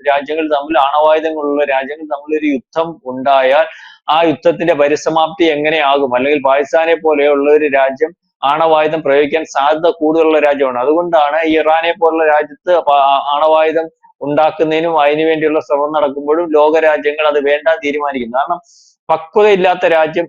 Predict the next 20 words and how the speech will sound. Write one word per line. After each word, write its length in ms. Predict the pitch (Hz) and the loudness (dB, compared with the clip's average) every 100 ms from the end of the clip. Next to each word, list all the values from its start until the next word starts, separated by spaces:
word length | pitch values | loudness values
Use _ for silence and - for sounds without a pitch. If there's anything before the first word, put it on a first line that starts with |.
| _ | _
ഏത് 160 | 151 170 | -4 -2
രീതിയിലും 580 | 180 175 156 160 170 170 | 0 0 0 0 -2 -4
അല്ലെങ്കിൽ 320 | 156 156 165 151 | -6 -4 0 2
ലോകത്തെ 400 | 147 160 160 165 | 2 2 0 -2
നശിപ്പിക്കാൻ 680 | 151 - 151 160 160 160 | -2 -10 -8 -6 -2 -2
മാനകാസ്തി-, 680 | 147 143 156 160 156 - 170 147 | 0 -2 0 2 0 0 -2 -2
മാനസികാവസ്ഥയുള്ള 920 | 147 156 165 - 185 180 180 165 156 | -2 -4 -6 0 0 0 0 0 0
രാജ്യങ്ങളുടെ 720 | 147 139 143 160 160 160 165 | 2 2 0 -2 -4 -2 -4
കൂട്ടത്തിൽ 680 | 170 143 160 - 147 175 170 | -4 -2 -4 -2 -4 -2 0
ആദ്യം 360 | 143 151 175 | 0 -2 -4
കൂട്ടാൻ 380 | 165 156 - 160 160 - _ | -4 -6 -4 -6 -6 -18 _
പറ്റുന്ന 280 | 156 147 180 | -6 -2 -2
പേരാണ് 460 | 185 170 185 180 185 | 0 0 2 2 0
ഈ 80 | 185 | 0
പാകിസ്ഥാൻ. 420 | 185 185 - 120 - _ - | 2 0 -2 -8 -10 _ -6
അപ്പൊ 140 | 202 | 0
അതിനകത്ത് 560 | 180 165 233 247 254 233 | 2 2 2 2 2 0
ആശങ്ക 560 | 196 220 - 247 247 | 0 -2 -2 0 2
ഇന്ത്യക്കുണ്ടോന്ന് 1080 | 247 226 208 220 226 233 240 220 220 233 233 | 2 2 0 2 2 2 2 2 2 2 4
ചോദിച്ചാൽ 600 | 226 220 220 - 180 - | 4 4 4 2 0 0